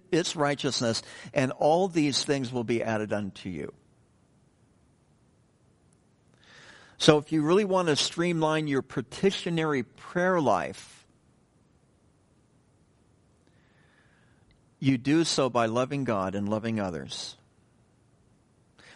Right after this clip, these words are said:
Because it is true that the Bible tells us sin can hinder our prayers. I don't have all the verses. I'm, I'm, I'm running out of time here,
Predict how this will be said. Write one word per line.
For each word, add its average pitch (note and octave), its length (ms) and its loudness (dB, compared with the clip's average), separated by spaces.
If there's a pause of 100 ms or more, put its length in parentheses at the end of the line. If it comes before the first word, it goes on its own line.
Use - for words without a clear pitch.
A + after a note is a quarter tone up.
Because C#3+ 600 0 (1900)
it C#3 180 8
is D3 260 4
true G3 420 4
that A#2+ 220 0
the C3 40 -4
Bible D3 380 2
tells G3+ 400 -4
us A#2+ 140 2
sin C#3+ 420 -2
can B2 160 -4
hinder A#2 380 -2
our G#2+ 80 -4
prayers. - 580 -10 (640)
I B2 100 4
don't C#3+ 120 0
have C3 200 0
all C#3 120 0
the A#2+ 140 -2
verses. B2+ 440 0
I'm, G#2+ 220 -2
I'm, A2+ 220 -2
I'm A#2+ 180 0
running D3 220 0
out A#2+ 120 0
of G#2+ 120 -4
time D#3 260 -2
here, A2+ 180 0